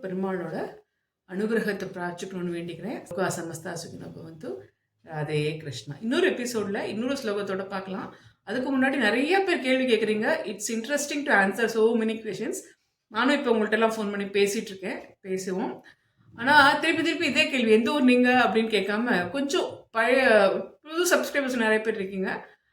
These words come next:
பழைய வீடியோஸ், பழைய வீடியோஸ்னா என்னன்னா, உங்க பிளேலிஸ்ட் படி பார்த்தோம்னா உங்களுக்கு தெரியும். இப்ப கும்பகோணம் ஃபைல் அப்படிங்கிறதுல கும்பகோணத்தை பத்தி, அதை கு-, சுத்தி இருக்கிற கோயில்கள்லாம் பத்தி போட்டிருக்கேன். அதே மாதிரி, அ, தமிழ்நாடு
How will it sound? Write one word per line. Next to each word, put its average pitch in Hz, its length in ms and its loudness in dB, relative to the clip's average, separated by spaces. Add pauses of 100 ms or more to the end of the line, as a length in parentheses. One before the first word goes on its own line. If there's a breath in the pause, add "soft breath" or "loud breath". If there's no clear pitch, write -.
(280 soft breath)
பழைய 311 300 4
வீடியோஸ், 247 500 6
பழைய 254 280 4
வீடியோஸ்னா 311 460 2
என்னன்னா, 247 480 2
உங்க 214 220 0
பிளேலிஸ்ட் 285 540 0
படி 254 160 -2
பார்த்தோம்னா 233 460 0
உங்களுக்கு 202 200 2
தெரியும். 180 220 -4
இப்ப 202 60 -6
கும்பகோணம் 247 520 0
ஃபைல் 233 200 0
அப்படிங்கிறதுல 226 400 -2
கும்பகோணத்தை 226 540 0
பத்தி, 190 320 -8 (340 loud breath)
அதை 196 220 -2
கு-, 190 120 -6
சுத்தி 262 280 -6
இருக்கிற 220 260 -2
கோயில்கள்லாம் 190 480 2
பத்தி 185 160 -4
போட்டிருக்கேன். 151 480 -12 (360 loud breath)
அதே 208 200 0
மாதிரி, 247 380 0
அ, 190 80 6 (540)
தமிழ்நாடு 247 840 4